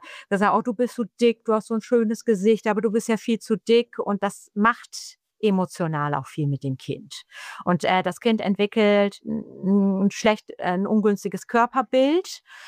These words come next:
dass das Kind dann natürlich sagt, „Oh, ich, so wie ich aussehe, bin ich nicht okay“, und fängt an, den eigenen Körper ganz, ganz schrecklich zu finden. Und, äh, ja,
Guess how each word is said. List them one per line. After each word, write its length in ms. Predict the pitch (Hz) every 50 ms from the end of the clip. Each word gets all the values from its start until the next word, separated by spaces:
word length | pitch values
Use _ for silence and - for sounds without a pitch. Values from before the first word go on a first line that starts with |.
| - - - - -
dass 140 | 208 208 -
das 180 | 214 202 -
Kind 240 | - 240 233 240 240
dann 140 | 254 226 220
natürlich 500 | 220 214 214 - 226 214 208 214 220 -
sagt, 200 | 214 208 202 -
„Oh, 80 | 190 196
ich, 160 | 190 190 -
so 200 | 190 208 196 185
wie 100 | 214 202
ich 140 | 190 - -
aussehe, 380 | 190 208 202 - - 220 202 175
bin 140 | 196 202
ich 120 | 196 185 -
nicht 160 | 196 185 -
okay“, 480 | 170 - - - 247 247 247 247 247 247
und 460 | - - 202 208 202 - - - _ - 180 185
fängt 400 | - - - 220 202 208 - _
an, 460 | - 190 202 208 214 214 214 214 214 202
den 180 | 214 208 202
eigenen 360 | - 190 202 196 196 196 196
Körper 540 | - - 233 220 - - 175 156 143 143 147 -
ganz, 240 | 190 196 202 - -
ganz 160 | 190 185 -
schrecklich 420 | - - 180 - _ - 151 -
zu 140 | - - 160
finden. 480 | - - 160 147 147 - 151 190 233 294 349 _ _ - - - - - - - - - - -
Und, 420 | - 214 208 214 214 214 208 -
äh, 1000 | - - 202 208 202 202 196 202 196 196 196 190 180 160 147 - - - - 208
ja, 240 | 196 160 139 139